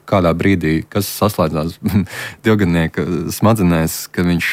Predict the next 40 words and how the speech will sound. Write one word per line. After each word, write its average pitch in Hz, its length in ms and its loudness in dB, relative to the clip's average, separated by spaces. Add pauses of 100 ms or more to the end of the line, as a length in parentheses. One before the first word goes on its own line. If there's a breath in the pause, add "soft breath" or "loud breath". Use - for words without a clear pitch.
(140)
sāk, 92 420 -2
eh, 82 300 0
saprast, 95 460 -4
ka - 100 -10
kaut 95 240 2
kas 90 240 -2
ir 80 120 0
mūzika 92 500 2 (260 loud breath)
un 95 80 0
ka 92 140 2
viņam 85 420 2
šis - 180 -4
fenomens 87 380 2
patīk. 78 540 0 (340 loud breath)
Vai 85 240 2
citreiz 87 400 0
pat 87 140 -4
viņš 85 160 0
saka, 87 260 -2
"Es - 80 -6
gribu 92 320 0
tā - 160 -6
kā 80 160 2
izslēgt 82 400 -2
šo 85 80 -4
mūziku," 80 480 -2
vai 78 240 -2
es - 80 -6
saprotu, 78 320 -2
ka - 120 -16
viņam 80 140 0
pa 85 100 -4
daudz, 87 360 4
vai 76 160 -2
viņam 78 200 -2
ir - 40 -8
kaut 78 240 -6
kāda 78 240 0 (400 loud breath)
emocionālais 78 720 2 (160)
pārslodze, 87 560 2